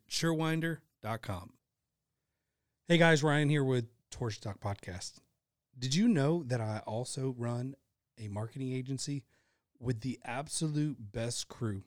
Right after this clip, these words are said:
I keep hearing from other garage door companies how their S E O company or their web design company is just not cutting it.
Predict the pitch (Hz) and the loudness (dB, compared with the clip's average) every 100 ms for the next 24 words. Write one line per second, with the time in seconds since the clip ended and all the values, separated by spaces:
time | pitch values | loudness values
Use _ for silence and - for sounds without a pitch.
0 | _ _ _ _ _ _ 127 - 170 190 | _ _ _ _ _ _ -6 0 2 4
1 | 170 165 139 156 139 156 139 143 135 147 | 4 4 2 2 2 0 2 2 2 2
2 | 135 143 123 123 123 - 131 127 131 131 | 0 0 0 0 -2 0 0 2 0 0
3 | - 131 131 143 127 127 123 110 113 127 | 2 0 0 0 -2 0 0 0 2 0
4 | 123 123 117 139 120 117 110 123 113 120 | 0 0 -2 -2 -4 -4 -4 -4 -2 -2
5 | 107 - 113 95 95 | -4 -2 -4 -4 -10